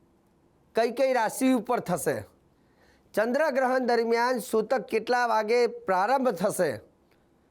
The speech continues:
ચંદ્રગ્રહણ દરમિયાન ગર્ભવતી મહિલાઓએ કઈ બાબતનું ધ્યાન રાખવું? ચંદ્રગ્રહણમાં કયા મંત્ર જપ કરવાથી લાભ થાય છે? સંપૂર્ણ જાણકારી આજના કાર્યક્રમમાં હું તમને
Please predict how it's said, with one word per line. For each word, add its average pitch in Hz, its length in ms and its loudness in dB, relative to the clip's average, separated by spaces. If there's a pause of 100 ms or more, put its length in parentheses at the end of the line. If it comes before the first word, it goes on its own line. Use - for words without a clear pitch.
(480)
ચંદ્રગ્રહણ 247 720 0
દરમિયાન 220 640 -2 (720)
ગર્ભવતી 226 600 2
મહિલાઓએ 233 720 2 (340)
કઈ 240 120 2
બાબતનું 226 440 2
ધ્યાન 214 300 0
રાખવું? 220 500 0 (800)
ચંદ્રગ્રહણમાં 226 960 0
કયા 214 300 2
મંત્ર 190 400 0
જપ 196 220 0
કરવાથી 180 640 0
લાભ 175 360 0
થાય 160 260 -2
છે? 123 320 -6 (800)
સંપૂર્ણ 269 720 0
જાણકારી 202 640 0
આજના 196 560 -2
કાર્યક્રમમાં 170 680 0
હું 180 260 -2
તમને 151 500 -2